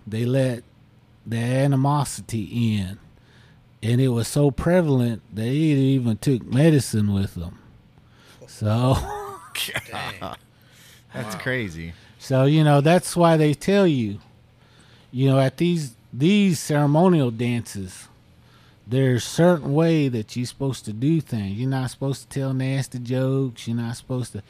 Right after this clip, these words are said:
Speaker 1: you're supposed to come there correct in that good heart, good way. You wanna feed people. You wanna take care of people. You wanna be helpful. Somebody asks you to do something, you do it, you know.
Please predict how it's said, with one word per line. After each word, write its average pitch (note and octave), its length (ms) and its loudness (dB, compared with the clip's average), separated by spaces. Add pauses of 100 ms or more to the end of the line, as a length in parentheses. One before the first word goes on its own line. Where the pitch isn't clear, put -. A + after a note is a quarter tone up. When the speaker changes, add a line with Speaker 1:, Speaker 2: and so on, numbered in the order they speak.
(380)
Speaker 1:
you're D#3+ 180 0
supposed E3 340 -2
to B2+ 60 -8
come D#3 300 -2
there C#3 160 0
correct C#3 600 -4
in G2+ 100 -4
that F#2+ 240 -8
good C#3 220 -2
heart, C3+ 580 -6
good C#3 220 0
way. C3+ 380 -2
You A2 240 -4
wanna B2 260 -2
feed D3+ 440 -6
people. G#2+ 380 -8
You C3+ 140 -6
wanna C#3 180 -4
take D3 280 -6
care D#3 280 -2
of C3+ 100 -4
people. G#2 420 -8 (340)
You C#3+ 160 0
wanna D3+ 220 4
be C3 120 2
helpful. D3 460 0
Somebody D#3 380 -2
asks D#3+ 260 -2
you D#3 60 -8
to D#3 40 -8
do E3+ 160 0
something, E3+ 500 -4 (320)
you G#2+ 140 -4
do C#3+ 340 4
it, F#2+ 160 -6 (180)
you A#2 200 -4
know. A2 280 -6